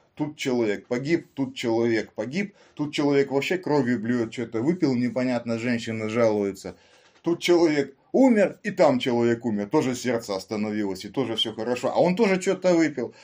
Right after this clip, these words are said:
А потом дальше иду, иду, иду по этой, смотрю, и там помойка, и там разруха.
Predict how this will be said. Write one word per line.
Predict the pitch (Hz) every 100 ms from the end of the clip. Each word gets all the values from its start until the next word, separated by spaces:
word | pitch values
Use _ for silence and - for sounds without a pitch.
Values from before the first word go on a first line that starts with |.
| -
А | 120
потом | 175 180
дальше | 170 175 175 156 -
иду, | 131 151 180 156
иду, | 156 175
иду | 151 160
по | 180
этой, | 135 127 123
смотрю, | 131 143 - _
и | 90
там | 90 - 143 -
помойка, | 175 170 135 123
и | 127
там | 143 247 233
разруха. | 190 180 151 160 - 98